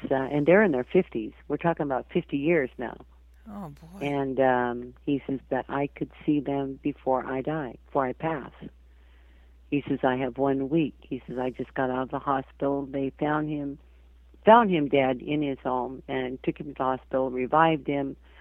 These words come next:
Speaker 1: And now the doctor says he has about a week."
Speaker 2: Hmm.
Speaker 1: And I said, "I'll call them. We'll, we'll find out." So I grab them, and I,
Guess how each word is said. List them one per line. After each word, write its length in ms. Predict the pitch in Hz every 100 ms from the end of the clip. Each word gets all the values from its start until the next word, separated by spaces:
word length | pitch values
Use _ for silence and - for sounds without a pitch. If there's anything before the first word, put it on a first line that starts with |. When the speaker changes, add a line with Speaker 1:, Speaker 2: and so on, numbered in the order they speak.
| - - - - -
Speaker 1:
And 360 | 139 135 135 131
now 220 | 135 135
the 140 | 131
doctor 360 | 127 131 131 131 -
says 140 | 127
he 100 | 123
has 300 | 120 127 117
about 280 | 127 127 123
a 60 | 123
week." 460 | 123 135 - - - - - - - -
Speaker 2:
Hmm. 260 | 220 196 180 175 170 - - - - - -
Speaker 1:
And 260 | 139 131 127
I 220 | 120 123 -
said, 220 | 131 123 - - - - - -
"I'll 80 | 131
call 320 | - 139 139
them. 340 | 143 139 139 -
We'll, 220 | 131 123 120 -
we'll 100 | 127
find 240 | - 127 131
out." 240 | 190 - - -
So 60 | 156
I 140 | 208
grab 320 | 196 151 143
them, 200 | 147 147
and 100 | 131
I, 140 | 127